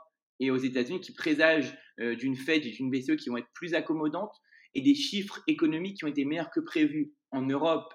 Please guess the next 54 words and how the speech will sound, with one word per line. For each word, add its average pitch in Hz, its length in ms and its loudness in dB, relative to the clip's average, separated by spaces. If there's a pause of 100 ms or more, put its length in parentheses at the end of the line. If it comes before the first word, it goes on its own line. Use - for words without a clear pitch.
et 117 60 -2
aux 117 100 0
États-Unis, 120 640 -6 (220)
avec 127 240 0
un 139 80 0
marché 143 260 -2
du - 120 -6
travail 123 420 -4
dynamique, 165 580 -2
des 131 160 2
indicateurs 143 680 -2 (380)
dans 127 120 -2
les 135 80 0
secteurs 139 500 0 (120)
manufacturiers 143 600 0
et 147 40 0
des 143 100 2
services 143 400 -2
qui - 220 -10
sont - 180 -16
en 110 240 -4
hausse, 202 220 0 (320)
et 139 60 0
des 139 120 8
chiffres 95 400 -2 (180)
du 131 160 -6
P 151 100 6
I 143 160 6
B, 156 40 2 (420)
eh - 60 -6
ben, 135 160 2
qui 135 180 -6
semblent 175 220 -2
montrer 160 220 -4
une 170 40 -4
économie 160 380 2
qui 147 220 -10
tient 202 240 2
le 170 140 4
coup, 143 280 -4 (480)
et 190 100 6
aussi, 180 640 2 (140)
puisque 160 220 -4
nous 156 120 4
sommes 156 160 -4
dans 143 100 2
la 143 80 0
période 139 200 0
des 139 80 0
résultats 135 400 0
aussi, 175 420 -2
avec 135 300 -2
des 131 160 -2
entreprises 196 560 -4